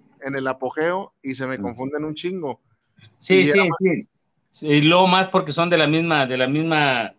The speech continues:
Speaker 2: del mismo pueblo, tú, Joel.
Speaker 1: Son de, son de Villa Corona, ¿verdad?
Speaker 2: Sí, así que no te culpo que, de que te
Speaker 1: Eh,
Speaker 2: confundas.
Speaker 1: sí, sí. Por eso no, no, no
Speaker 2: Te
Speaker 1: los
Speaker 2: disculpo.
Speaker 1: no lo-, no los, este, no los, no los ubico tanto.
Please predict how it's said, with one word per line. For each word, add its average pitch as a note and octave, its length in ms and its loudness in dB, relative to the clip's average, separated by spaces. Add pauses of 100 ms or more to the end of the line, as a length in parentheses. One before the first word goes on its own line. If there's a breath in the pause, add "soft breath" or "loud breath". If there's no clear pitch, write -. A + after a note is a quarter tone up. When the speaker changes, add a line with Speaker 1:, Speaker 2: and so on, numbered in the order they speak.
(120)
Speaker 2:
del C3 140 -4
mismo D3+ 280 -2
pueblo, C#3 380 0
tú, B2+ 180 -4
Joel. A#2 320 -6
Speaker 1:
Son D#3 120 -14
de, F#3+ 200 -6
son E3 160 -4
de F#3+ 80 0
Villa D#3+ 240 0
Corona, E3 320 -2
¿verdad? F3 420 -4 (200)
Speaker 2:
Sí, D3 160 2
así C#3 240 0
que D3+ 100 -2
no D3 140 0
te D3+ 100 -2
culpo B2+ 380 -2
que, A2 180 -2
de G#2+ 180 -8
que A2+ 140 -4
te G#2 320 0
Speaker 1:
Eh, G#2 100 -2
Speaker 2:
confundas. A#2+ 720 -4 (140)
Speaker 1:
sí, G#3+ 160 -14
sí. C4 80 -20 (340)
Por C3 240 -6
eso E3+ 240 0
no, G3 240 -2
no, E3+ 260 -4
no E3 200 -2
Speaker 2:
Te F3 80 4
Speaker 1:
los D3 120 6
Speaker 2:
disculpo. C#3+ 640 2 (880)
Speaker 1:
no D3 120 -8
lo-, E3+ 180 -8
no D#3 140 -8
los, E3+ 240 -10
este, D#3+ 480 -6
no C3 160 -6
los, D#3+ 200 -6
no D3+ 100 -8
los E3 160 -8
ubico D3 340 -10
tanto. C#3+ 480 -10